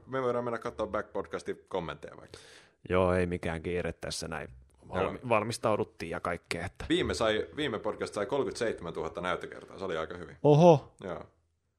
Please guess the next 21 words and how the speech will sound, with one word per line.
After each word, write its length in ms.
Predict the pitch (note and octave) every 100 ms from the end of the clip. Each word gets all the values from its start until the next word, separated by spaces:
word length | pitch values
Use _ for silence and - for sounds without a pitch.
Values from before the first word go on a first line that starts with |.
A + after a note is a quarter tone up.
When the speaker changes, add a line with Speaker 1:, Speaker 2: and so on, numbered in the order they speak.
| _
Speaker 2:
Siis 200 | - F#2+
mun 160 | A#2 C3+
tavoite 280 | A#2 G2 F#2
näissä 440 | F2+ F2 F2+ F2
on 100 | E2
semmonen 320 | E2 E2 D#2+
joku 360 | D#2 D#2 D#2+ - _ _
kaksikymmentätuhatta. 920 | F2+ F#2 - - - D#2 D2 - - - _ _ _ _ _ _ _
Speaker 1:
Niin, 160 | G2 F2+
Speaker 2:
Ehkä. 100 | E2+
Speaker 1:
mullakin. 240 | E2 E2 F2+ - _ _ _ _ _ _ _ _
Speaker 2:
Jotain 260 | E2+ E2+ F2+
semmoista. 320 | F2 E2+ -
Sit 160 | A2 -
vielä 140 | A2
ottaa 240 | G#2 - A2
huomioon, 300 | A2+ G2+ F2+
että 200 | - F2+
osa 160 | F#2+
kattoo 340 | G2 E2+ -
ne, 80 | E2+